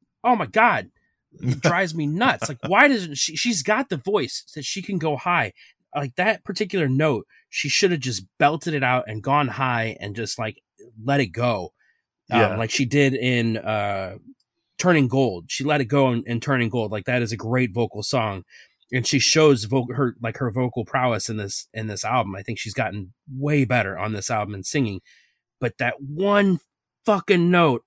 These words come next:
Speaker 1: drives me
Speaker 2: <laughs>
Speaker 1: nuts. Like, that one note on that last part of that song, she should have gone high and she goes low. And I'm just like, "Ah, just such a missed opportunity." Like, if I was a producer, I'd be like, "Nope, you need to, you need to put some effort into that.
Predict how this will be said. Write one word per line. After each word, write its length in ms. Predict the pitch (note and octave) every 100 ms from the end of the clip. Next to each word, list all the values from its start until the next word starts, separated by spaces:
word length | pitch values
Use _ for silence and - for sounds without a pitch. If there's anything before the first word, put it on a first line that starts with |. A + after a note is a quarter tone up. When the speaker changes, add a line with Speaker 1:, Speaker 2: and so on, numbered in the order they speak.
| -
Speaker 1:
drives 320 | F3 F3+ D3+
me 80 | E3
Speaker 2:
<laughs> 80 | E3
Speaker 1:
nuts. 320 | E3+ C3+ -
Like, 120 | B2+
that 180 | - A#2+
one 500 | C3 F3+ A3 A3 G#3+
note 280 | G3+ E3 A2+ B2+
on 120 | C3+
that 160 | B2+ A2+ G2
last 420 | C#3+ D3 D#3 - - - - - F#4+
part 240 | E3 D3+
of 80 | B2+
that 160 | B2 -
song, 320 | D#3+ C3+ G#2 - -
she 160 | - B2+
should 260 | - F3+ E3
have 100 | D3
gone 240 | D3+ C3+
high 500 | B2+ C3+ A2+ G2+ F#2+ _ - _
and 100 | -
she 120 | - A2+
goes 360 | D3+ D3 C3
low. 340 | C#3+ C3+ B2+ A#2
And 160 | B2
I'm 140 | B2 A#2
just 220 | A#2+ -
like, 200 | A2+ -
"Ah, 420 | F#3 E3+ E3 A2 G#2+
just 240 | C3 -
such 180 | F3 D3
a 40 |
missed 300 | D3+ C3+ -
opportunity." 520 | A2 A2 B2 - A#2 G#2+
Like, 160 | G2+
if 120 | A#2+ C#3
I 80 |
was 120 | C#3 A#2
a 60 |
producer, 460 | A#2+ A2 A#2 - G#2+
I'd 60 |
be 60 | G#2
like, 100 | G2+
"Nope, 300 | C3 C#3 - _
you 120 | A2+
need 160 | C3+ A2
to, 60 |
you 120 | G2 B2
need 140 | G2
to 60 | -
put 160 | C3+
some 100 | -
effort 240 | B2 - A3+
into 100 | G2+
that. 260 | F2+ -